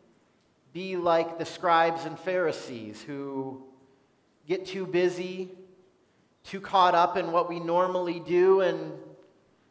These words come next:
not travel the five miles to go and worship the king.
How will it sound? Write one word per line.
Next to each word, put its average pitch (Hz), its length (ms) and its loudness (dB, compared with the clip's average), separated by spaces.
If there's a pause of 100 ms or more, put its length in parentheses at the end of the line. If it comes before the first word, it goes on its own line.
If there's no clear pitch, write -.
not 190 260 0
travel 196 460 2
the 147 120 -2
five 175 440 2
miles 147 840 -6 (1300)
to 151 80 -12
go 165 240 0
and 151 120 -6
worship 156 460 -2
the 165 80 -10
king. 135 500 -12